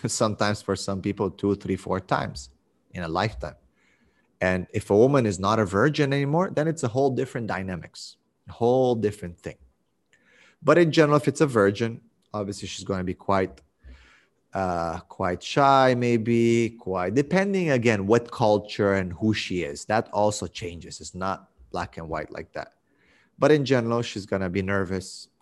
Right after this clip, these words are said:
And maybe the guy is gonna be very nervous. So there's, yeah, there's a variety of different situations that can happen here. <clears throat> But let's say we talk about inexperienced, clear, clean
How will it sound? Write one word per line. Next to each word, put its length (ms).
And 100
maybe 180
the 120
guy 280
is 140
gonna 200
be 100
very 300
nervous. 680
So 380
there's, 460
yeah, 200
there's 220
a 60
variety 580
of 100
different 300
situations 720
that 180
can 160
happen 580
here. 440
<clears throat> 260
But 160
let's 260
say 500
we 180
talk 340
about 400
inexperienced, 1200
clear, 840
clean 640